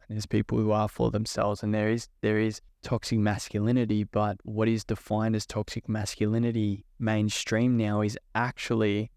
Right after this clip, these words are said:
healthy masculinity. And it's become so confusing. And so one thing that I've been working on is going, "I'm actually really great at the things that I'm great at, and I'm not gonna hide that.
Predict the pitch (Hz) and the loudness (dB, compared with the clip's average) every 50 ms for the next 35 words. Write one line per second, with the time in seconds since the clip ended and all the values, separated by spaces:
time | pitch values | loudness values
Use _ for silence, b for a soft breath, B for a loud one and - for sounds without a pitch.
0 | _ _ _ _ - 117 135 - - 123 110 101 92 92 - - - - 113 107 | _ _ _ _ -4 -2 -2 -2 0 0 2 2 2 0 -4 -6 -6 -4 -2 0
1 | 104 104 104 - - 113 107 - - - _ - - 110 107 104 104 - 110 110 | 0 0 -2 -2 -4 -4 -6 -8 -10 -18 _ -4 -2 0 2 2 2 0 -2 -4
2 | - - - - 113 - - - 113 120 123 120 - - - 110 110 107 - - | -4 -4 -4 -4 -2 -2 -2 0 2 2 2 2 -2 -2 0 0 0 0 0 -2
3 | 117 107 101 - - - - 104 117 123 120 110 90 82 98 120 - _ _ - | -2 -4 -4 -4 -6 -4 0 2 2 2 0 0 -2 -2 -2 -4 -6 _ _ -20
4 | _ _ _ _ - 110 101 - 110 113 110 107 113 117 113 - 117 113 110 107 | _ _ _ _ -6 -6 -2 0 0 2 4 4 2 2 2 2 2 2 4 2
5 | 107 104 - 110 107 107 104 104 107 117 - - - 113 110 104 104 104 104 104 | 0 0 0 0 0 2 2 2 2 2 2 0 0 2 2 2 2 0 0 -2
6 | - - - 113 107 107 107 107 107 107 107 - _ _ _ _ _ _ - 113 | -2 -2 0 0 2 2 0 0 -2 -4 -6 -10 _ _ _ _ _ _ -6 -2
7 | 117 127 143 - - 107 120 123 - - - - 127 127 123 117 107 101 101 104 | 0 0 0 0 -2 -2 -2 -2 -2 -2 -2 0 2 2 2 2 0 0 2 2
8 | 107 110 113 110 107 - - 104 92 92 107 120 120 - - - - - 107 - | 4 4 4 4 0 0 -2 -2 0 2 2 2 2 0 -6 -10 -8 -8 -10 -6
9 | - - 107 107 107 101 107 107 107 104 104 104 - - 95 87 101 104 113 120 | -2 0 2 2 2 2 0 0 0 0 -2 -2 -2 -2 -2 0 0 0 0 0
10 | 135 151 165 - - _ _ _ _ _ _ _ _ - 117 117 117 131 135 139 | 0 -2 -2 -6 -10 _ _ _ _ _ _ _ _ 0 2 4 4 4 4 4
11 | 143 143 - 139 123 117 110 - - - 135 156 160 - - - - - | 2 2 0 0 0 0 -2 -2 -4 -4 -4 -4 -4 -6 -8 -8 -8 -10